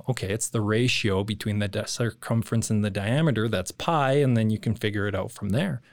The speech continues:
I'm like, "Well, what's a ratio? Do the kids know what a ratio is? Do they know what a circumference is? Do they know what a diameter is? Okay, do they understand what those things mean?"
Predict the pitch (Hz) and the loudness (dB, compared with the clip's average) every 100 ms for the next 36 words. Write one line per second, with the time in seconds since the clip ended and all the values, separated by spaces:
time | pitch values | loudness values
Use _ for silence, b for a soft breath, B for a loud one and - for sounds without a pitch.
0 | b 123 107 123 120 127 - 110 135 202 | b -2 0 0 0 0 0 2 4 2
1 | - 87 87 - _ - 131 - 185 165 | 2 0 -2 -8 _ -2 -2 0 0 2
2 | 147 139 127 117 147 135 - 101 92 90 | 4 4 4 4 4 2 0 -2 -2 -4
3 | - - B B B B 123 117 123 131 | -6 -8 B B B B 0 4 4 4
4 | 147 160 147 - 139 - 208 196 123 110 | 4 4 4 2 -2 2 2 4 4 2
5 | - 107 117 120 b b b - 110 131 | 2 0 0 -4 b b b -6 2 4
6 | 131 143 143 139 135 127 123 127 123 107 | 6 6 6 6 4 4 2 4 4 4
7 | 87 82 - - - _ 113 - 113 156 | 2 0 -4 -4 -8 _ -4 2 2 2
8 | 139 143 156 151 147 143 - 139 147 127 | 4 4 4 2 2 2 2 4 4 4
9 | 120 117 - 113 107 127 139 101 | 2 0 0 0 0 2 2 0